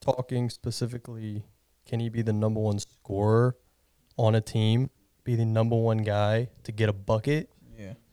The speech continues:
Speaker 1: instead of being, can I, do I wanna build around this player based off his skill set? Because I said no to LaMelo, I'm gonna say no to Cade as well, 'cause that's not his game.
Speaker 2: Mm-hmm.
Speaker 1: Like, I think he's more of just a true point guard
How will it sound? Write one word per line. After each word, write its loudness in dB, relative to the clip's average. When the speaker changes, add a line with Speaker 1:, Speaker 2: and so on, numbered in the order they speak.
Speaker 1:
instead 0
of 0
being, 2
can 0
I, 2
do 4
I 6
wanna 2
build 2
around 2
this -2
player 0
based 0
off -2
his -4
skill 0
set? 0
Because 0
I 4
said 0
no 4
to -8
LaMelo, 2
I'm -2
gonna -2
say -6
no 0
to -2
Cade -4
as -2
well, -4
'cause -2
that's 0
not 2
his -2
game. -4
Speaker 2:
Mm-hmm. -10
Speaker 1:
Like, 2
I 4
think 0
he's -4
more 4
of -2
just -4
a 2
true 0
point -2
guard 4